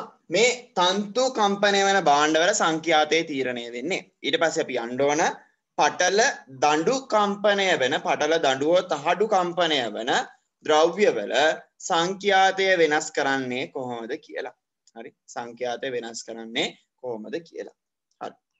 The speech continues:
අපි බලමු. ඔයාලට ඒක ලොකු පැහැදිලි කිරීමක් දීලා නෑ. ඇත්තටම නිකන් වාක්‍යයක් දීලා තියෙන විතර. අපි බලමු ඒකට ගිහින්. හරි. අපි ගියොත් එහෙම අපි යමුකෝ තබ්ලාවට. තබ්ලාවට යමු අපි.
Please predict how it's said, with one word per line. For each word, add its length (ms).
අපි 240
බලමු. 440
ඔයාලට 380
ඒක 240
ලොකු 260
පැහැදිලි 340
කිරීමක් 420
දීලා 220
නෑ. 140
ඇත්තටම 320
නිකන් 260
වාක්‍යයක් 480
දීලා 220
තියෙන 180
විතර. 180
අපි 140
බලමු 240
ඒකට 300
ගිහින්. 280
හරි. 200
අපි 260
ගියොත් 400
එහෙම 220
අපි 240
යමුකෝ 360
තබ්ලාවට. 580
තබ්ලාවට 580
යමු 200
අපි. 160